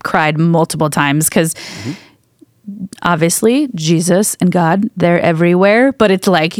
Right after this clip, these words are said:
Speaker 1: you feel the spirit. You walk in those doors, you look at the building, and it's just like,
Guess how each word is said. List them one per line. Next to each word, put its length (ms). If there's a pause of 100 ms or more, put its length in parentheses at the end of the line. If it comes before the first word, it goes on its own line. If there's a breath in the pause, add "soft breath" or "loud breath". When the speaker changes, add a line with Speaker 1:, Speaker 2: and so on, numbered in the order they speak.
Speaker 1:
you 640
feel 480
the 140
spirit. 680
You 160
walk 320
in 140
those 200
doors, 360
you 240
look 240
at 80
the 80
building, 280
and 80
it's 160
just 200
like, 200